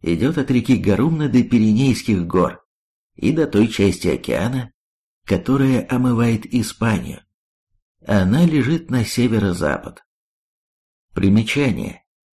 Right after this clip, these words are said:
Бельги — группа племен, занимавшая третью часть Галлии. Аквитаны — жители Аквитании, самой южной из трех главных частей Галлии между Пиренеями и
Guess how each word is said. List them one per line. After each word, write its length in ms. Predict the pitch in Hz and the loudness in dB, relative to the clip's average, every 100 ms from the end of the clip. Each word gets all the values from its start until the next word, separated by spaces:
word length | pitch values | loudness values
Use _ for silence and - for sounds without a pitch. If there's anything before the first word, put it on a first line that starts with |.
| _ _ | _ _
Бельги — 760 | 92 92 98 95 101 113 139 120 _ _ - | -4 0 2 2 2 0 -2 -6 _ _ -6
группа 420 | 92 104 107 95 | 0 2 2 0
племен, 380 | 90 98 160 131 | 0 0 -2 -2
занимавшая 600 | 117 117 147 135 - 110 | -2 -2 -2 -4 -2 -2
третью 520 | - 190 131 - 120 | 0 0 0 -2 -6
часть 300 | - 113 98 | -4 -4 -2
Галлии. 540 | 107 98 80 71 - _ _ _ _ - | 0 0 0 -6 -12 _ _ _ _ -2
Аквитаны — 840 | 95 - 90 90 131 90 - - _ _ | 0 2 0 0 -2 -4 -8 -16 _ _
жители 440 | 110 110 143 139 131 | -6 -4 0 2 2
Аквитании, 960 | - 123 117 107 101 87 87 85 - _ _ _ | 0 -2 0 0 2 2 0 -2 -8 _ _ _
самой 420 | - 101 139 135 | -4 -2 0 2
южной 480 | 90 92 127 123 107 | 2 2 2 0 0
из 100 | 87 | 0
трех 280 | 104 107 - | 2 2 2
главных 440 | 95 98 95 90 | 0 2 0 -2
частей 360 | 98 - 92 90 | -4 -2 -2 0
Галлии 380 | 92 82 98 | -2 -2 -2
между 360 | 101 101 90 87 | 0 0 0 -4
Пиренеями 840 | - 80 67 67 117 147 139 139 | -2 -2 -2 -4 -4 -4 -2 -4
и 400 | - 135 135 135 | -2 0 0 -2